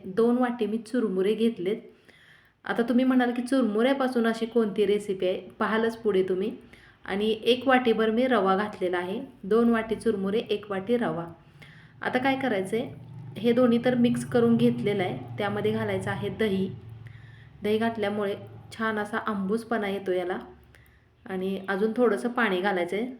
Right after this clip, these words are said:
एक दोन तीन वाट्या पाणी यामध्ये घालून हे बारीक असं वाटून घ्यायचं. या अगोदरसुद्धा चुरमुऱ्यापासून बऱ्याचशा अशा वेगवेगळ्या नवीन प्रकारच्या रेसिपीज मी तुमच्याबरोबर शेअर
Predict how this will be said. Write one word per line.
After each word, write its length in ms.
एक 240
दोन 280
तीन 180
वाट्या 300
पाणी 300
यामध्ये 340
घालून 320
हे 60
बारीक 440
असं 200
वाटून 440
घ्यायचं. 320
या 160
अगोदरसुद्धा 640
चुरमुऱ्यापासून 880
बऱ्याचशा 460
अशा 220
वेगवेगळ्या 680
नवीन 340
प्रकारच्या 520
रेसिपीज 460
मी 100
तुमच्याबरोबर 680
शेअर 260